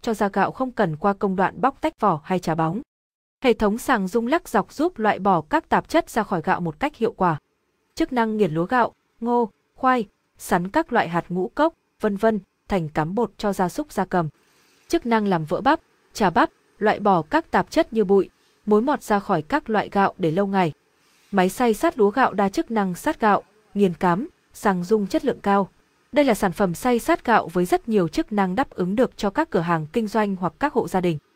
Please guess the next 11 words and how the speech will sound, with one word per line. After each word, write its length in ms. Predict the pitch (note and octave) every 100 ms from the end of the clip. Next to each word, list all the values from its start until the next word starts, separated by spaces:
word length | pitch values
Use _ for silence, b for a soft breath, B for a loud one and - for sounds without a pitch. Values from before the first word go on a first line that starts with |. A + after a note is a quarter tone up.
| _ _ _ _
Đầu 180 | A3 A3+
sát 260 | - D#4+ E4+
được 140 | G3
thiết 160 | - -
kế 180 | F#3
với 140 | F3+ F#3
nguyên 160 | A#3
lý 180 | A#3 G3+
ma 200 | G#3+ B3+
sát 320 | A#3 D4 E4+
giữa 240 | - G3+